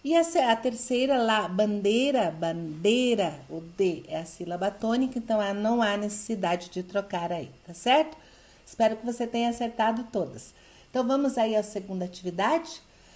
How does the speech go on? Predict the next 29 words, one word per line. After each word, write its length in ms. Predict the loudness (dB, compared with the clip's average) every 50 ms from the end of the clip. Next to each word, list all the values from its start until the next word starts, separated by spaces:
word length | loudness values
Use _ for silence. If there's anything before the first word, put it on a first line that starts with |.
| -20 -20 -20 -20 -20 -8
E 140 | 0 2 2
a 60 | 4
terceira, 560 | 4 4 0 0 0 -2 -2 0 -2 -2 -2 -8 -14 -16 -8
completa 520 | -2 0 0 2 4 4 4 4 4 4 2
os 200 | 4 2 2 0
espaços 640 | -2 -4 -2 -2 0 2 2 2 0 0 -2 -2 -2
com 140 | 0 -2 -2
Y 840 | 0 -2 -4 -4 -2 -2 -2 0 0 0 0 0 2 2 2 2 0 -4 -10 -16 -8 0
ou 360 | 2 4 4 4 4 0 -4 -2
E, 380 | 0 2 4 4 2 2 0 -4 -8 -10 -6
atendendo 600 | -4 -4 -2 0 -2 -2 -2 0 -2 0 2 2
a 40 | 4
las 200 | 4 2 2 0
reglas 340 | 0 0 0 0 0 0
de 80 | 0 0
eufonia. 540 | -2 -2 -2 -4 -2 -2 0 -2 -2 -4 -8 -10 -18 -20 -20 -20 -20 _ -20 -20 -20 _ _ _ -10 -4
Tá? 160 | -2 0 0
Então, 180 | 0 2 0
essa 180 | 0 0 0 -2
aí 80 | -4 -4
diz 160 | -4 -6 -6
respeito 460 | -4 -4 -4 -2 -2 -4 -4 -4 -4
à 40 | -6
segunda 580 | -6 -4 -4 -4 -4 -2 0 0 2 2 2
regra 380 | 2 2 2 2 2 2 2 -2
que 120 | -2 -2
nós 240 | 0 2 2 2 2
vimos 280 | 2 2 2 2 2 2
anteriormente. 800 | 2 0 2 0 2 2 2 2 2 2 2 0 -4 -6 -10